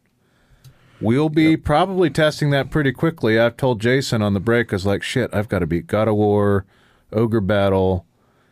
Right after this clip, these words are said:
Speaker 1: and, uh, I think those are the only two long games I got left."
Speaker 2: Yeah.
Speaker 1: Um,
Speaker 2: But then in that, we found the true gem of the evening.
Speaker 1: Yeah, it was super random, but there was something on Steam that said Portal R T X. I was like, "Portal, wait,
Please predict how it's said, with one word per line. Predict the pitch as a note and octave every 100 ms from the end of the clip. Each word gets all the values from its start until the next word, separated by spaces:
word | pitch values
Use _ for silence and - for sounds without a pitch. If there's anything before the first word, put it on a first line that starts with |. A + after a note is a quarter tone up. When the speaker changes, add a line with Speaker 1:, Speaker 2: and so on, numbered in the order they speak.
| _ _ -
Speaker 1:
and, | G2 G2 G2 F#2+ F#2 F2+
uh, | F2+ F2 E2+ E2+ E2+ G2+ -
I |
think | C3 C3+
those | B2 A2+
are | G#2
the |
only | G2+ G#2
two | - G#2
long | F#2 F2+
games | E2 E2+ E2
I | E2
got | E2 -
left." | D#2 - - _ _ _ C3+ -
Speaker 2:
Yeah. | F2 F#2 F#2+ _ _ _ -
Speaker 1:
Um, | F#2+ F2 D#2+
Speaker 2:
But | A#2+ A#2
then | A#2+ C3+ D3
in | A2+ G2+
that, | G#2+ D3 C3+ F#2+ _ _ _ _ _ _ _ _ -
we | D#2
found | - E2+ E2+ D2
the |
true | C#2 - E2 F2
gem | D2+ F2+ E2+
of | E2+ D2+ D#2
the |
evening. | D#2 D2+ D2 D#2+ C#2+ C2+ - _ -
Speaker 1:
Yeah, | F#3 A3+ - -
it | A#2 C3+ C3
was | A#2 A#2
super | - F3+ A#3+ A#3+ F3 B2
random, | G2+ F#2 F2+ F#2+ G2+ A2 -
but | G#2+ G#2
there | A2+
was | A2 -
something | A#2+ A2+ A2
on | G2
Steam | - A#2 A2
that | F#2+
said | - G2 F2
Portal | - A2+ G#2+
R | G#2 G2
T | - G2+
X. | F#2 -
I |
was | F#2
like, | F2+ -
"Portal, | - A2+ C#2
wait, | E2+ F#2+